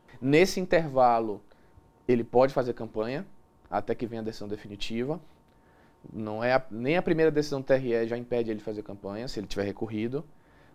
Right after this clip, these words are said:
Por exemplo, o caso Arruda, ele foi fazendo campanha, enquanto tava,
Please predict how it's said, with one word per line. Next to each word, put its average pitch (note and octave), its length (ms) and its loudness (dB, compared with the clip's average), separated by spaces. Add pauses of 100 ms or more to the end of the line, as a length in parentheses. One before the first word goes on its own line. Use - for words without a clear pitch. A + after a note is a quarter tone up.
(120)
Por C3+ 100 6
exemplo, A2+ 320 0
o A2 40 -8
caso B2 300 4
Arruda, A2 420 -2
ele G2+ 120 -4
foi G#2 180 -4
fazendo A2 300 -2
campanha, D3+ 540 0 (280)
enquanto A2+ 280 -2
tava, A#2+ 300 2